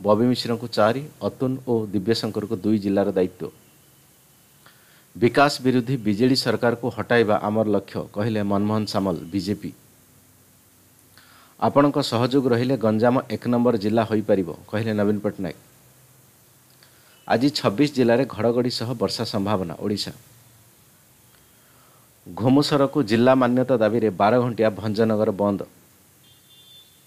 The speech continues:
ବ୍ରିଟେନରେ ଦୁଇ ଓଡ଼ିଆ ନିବେଶକ ବିଶ୍ୱନାଥ ପଟ୍ଟନାୟକ ଓ ଅରୁଣ କର ଓଡ଼ିଶାରେ ପ୍ରଥମେ ଇଭି ହାଇଡ୍ରୋଜେନ୍ ଅଟୋମୋବାଇଲ୍ସ କାରଖାନା ସ୍ଥାପନ କରିବେ। ରିପୋର୍ଟ। ଏନ୍ସିଆର୍ବି ରିପୋର୍ଟ,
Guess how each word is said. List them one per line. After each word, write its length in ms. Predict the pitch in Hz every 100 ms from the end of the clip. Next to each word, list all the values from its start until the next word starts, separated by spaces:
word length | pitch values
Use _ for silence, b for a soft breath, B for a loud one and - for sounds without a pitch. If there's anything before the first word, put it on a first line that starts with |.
| _ _ b b b b -
ବ୍ରିଟେନରେ 480 | 98 120 135 147 156
ଦୁଇ 240 | 120 139 131
ଓଡ଼ିଆ 240 | 110 127
ନିବେଶକ 500 | 131 110 123 123 123
ବିଶ୍ୱନାଥ 480 | 117 98 - 123 117 -
ପଟ୍ଟନାୟକ 480 | 113 107 113 127 -
ଓ 140 | 120 -
ଅରୁଣ 280 | 113 113 127
କର 300 | 127 113 104 143 - _
ଓଡ଼ିଶାରେ 380 | 104 123 - 110
ପ୍ରଥମେ 420 | 104 101 - 127 123
ଇଭି 300 | 113 95 147
ହାଇଡ୍ରୋଜେନ୍ 560 | 131 107 104 117 113 120 -
ଅଟୋମୋବାଇଲ୍ସ 540 | - 110 107 113 110
କାରଖାନା 400 | - 98 - 104
ସ୍ଥାପନ 400 | 95 104 - 110
କରିବେ। 340 | 107 104 101 85 - _ -
ରିପୋର୍ଟ। 340 | 110 110 98 - - - - - - - - - - - b b b b b _
ଏନ୍ସିଆର୍ବି 500 | 123 120 - 156 147
ରିପୋର୍ଟ, 340 | 131 110 143